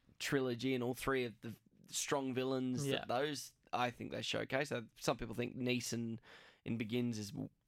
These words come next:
Speaker 1: the weakest, which he is, but it doesn't mean he's weak.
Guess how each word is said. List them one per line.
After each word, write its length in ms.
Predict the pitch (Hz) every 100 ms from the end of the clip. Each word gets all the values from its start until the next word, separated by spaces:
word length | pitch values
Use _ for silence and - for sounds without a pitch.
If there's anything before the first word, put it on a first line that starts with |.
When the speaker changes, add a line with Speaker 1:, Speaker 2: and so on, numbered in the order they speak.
| -
Speaker 1:
the 180 | 143 135
weakest, 500 | 120 127 - 127 151
which 160 | 117 -
he 60 |
is, 400 | 143 156 113 120
but 180 | - 123
it 80 | 120
doesn't 240 | 135 120
mean 140 | 117 113
he's 200 | 110 -
weak. 680 | 120 143 - 143 - -